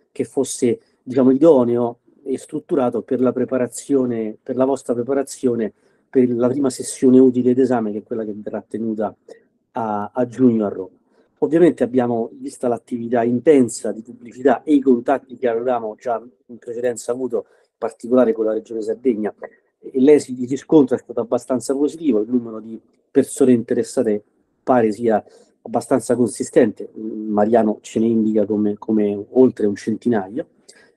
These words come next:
e quindi, diciamo, eh, si è messa in campo un'organizzazione che, mm, che appunto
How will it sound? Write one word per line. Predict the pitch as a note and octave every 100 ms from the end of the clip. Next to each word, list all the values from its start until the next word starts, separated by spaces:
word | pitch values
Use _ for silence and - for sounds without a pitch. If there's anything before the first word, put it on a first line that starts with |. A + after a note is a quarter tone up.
| _ _ _
e | -
quindi, | - D3 A#2 A2+ A#2 _ _
diciamo, | - B2 C3 A#2+ A2+ - D3+
eh, | C3 A#2+ A2+ C3
si | B2+ C#3+
è |
messa | C#3+ C#3+ D#3
in | D3
campo | D3 B2+ C3
un'organizzazione | B2+ B2+ C3+ C3+ C#3+ - - B2 A2+ G#2 _ _ _ _ _
che, | - B2 A2+ G#2+ G2+
mm, | G2+ G2+ G2 F#2+ G2 - - - - B2+
che | -
appunto | C3 - C3+ B2 A2 G#2+ A2 B2+